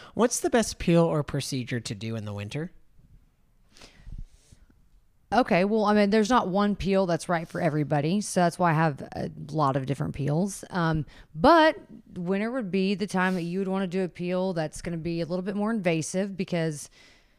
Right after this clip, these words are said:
Speaker 2: let's face it, no one wants to, you know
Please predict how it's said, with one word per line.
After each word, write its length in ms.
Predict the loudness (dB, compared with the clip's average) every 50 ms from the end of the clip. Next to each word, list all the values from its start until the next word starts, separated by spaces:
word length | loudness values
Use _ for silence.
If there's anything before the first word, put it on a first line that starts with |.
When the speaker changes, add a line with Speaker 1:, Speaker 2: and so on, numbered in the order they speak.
| _ _ -8
Speaker 2:
let's 180 | -8 -6 -4
face 280 | 0 0 0 0 0 -2
it, 100 | -4 -4
no 160 | -2 -2 0 0
one 240 | 0 0 0 -2 -2
wants 300 | -2 -2 -4 -6 -6 -4
to, 340 | -2 -2 0 0 0 -2 -4
you 120 | -6 -8 -6
know 340 | -6 -6 -6 -8 -8 -8